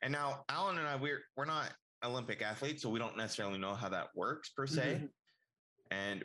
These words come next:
Speaker 1: we wanna get an Olympic athlete on. So if someone out there is, please m-, reach out to us and we'll, we'll gladly have you on and you can explain this to us. But for me, it would stand to reason that there's a meeting you have before,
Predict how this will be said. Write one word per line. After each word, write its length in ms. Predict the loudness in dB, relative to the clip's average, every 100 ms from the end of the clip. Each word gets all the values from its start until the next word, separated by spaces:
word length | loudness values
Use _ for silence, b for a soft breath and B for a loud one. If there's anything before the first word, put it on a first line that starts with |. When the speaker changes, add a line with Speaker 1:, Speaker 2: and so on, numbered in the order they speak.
| -4
Speaker 1:
we 80 | -2
wanna 260 | 0 0
get 140 | 0 0
an 100 | 0
Olympic 420 | 0 -2 -2 -2
athlete 380 | -2 0 -2 -2
on. 420 | 0 2 2 0 -4 _ _
So 180 | -4 -4
if 100 | -4 -6
someone 300 | -2 0 2
out 180 | 0 2
there 220 | 0 0 0
is, 480 | 0 2 0 -2 -8 _ _ -6
please 460 | 0 0 0 -4 -4
m-, 140 | -6 0
reach 220 | -2 2
out 240 | 2 2
to 100 | 2
us 240 | 2 2 0
and 100 | 0
we'll, 300 | 2 0 -2 -4
we'll 160 | -4
gladly 360 | 2 2 2 0
have 200 | 0 0
you 100 | 0
on 180 | 0 0
and 160 | 0
you 80 | -4
can 160 | -2 -6
explain 320 | -4 -2 0
this 160 | 0 2
to 120 | 2
us. 140 | 2 B B B B B _
But 300 | 2 2 0
for 140 | 0
me, 240 | 2 2 2
it 80 | 2
would 100 | 0
stand 280 | 0 -2
to 80 | 0
reason 360 | 2 2 0 0
that 220 | 0 0
there's 180 | 0 0
a 60 |
meeting 400 | 0 0 0 0
you 100 | -2
have 300 | 0 0 -2
before, 380 | -4 -4 -4 -4